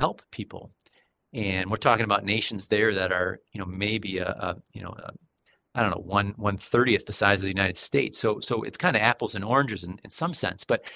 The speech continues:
the funding there is coming from, in large part, is coming from the, the state that is the federal government there. But, but also I think there's, there's not nearly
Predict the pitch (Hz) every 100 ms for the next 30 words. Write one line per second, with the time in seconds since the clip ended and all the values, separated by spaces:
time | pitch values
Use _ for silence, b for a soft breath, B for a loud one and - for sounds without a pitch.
0 | B - 123 160 160 147 117 131 143 104
1 | - 135 131 117 107 - 156 123 113 123
2 | 175 196 - 240 135 - 143 - 156 156
3 | 139 - 139 101 113 123 b b b b
4 | - 113 - 120 - - 175 117 - 110
5 | 117 - - 131 120 107 135 - 113 95
6 | 104 92 95 101 127 - 127 131 165 -
7 | 107 98 123 107 113 104 101 - b b
8 | b b _ 127 117 120 131 113 104 127
9 | 135 123 107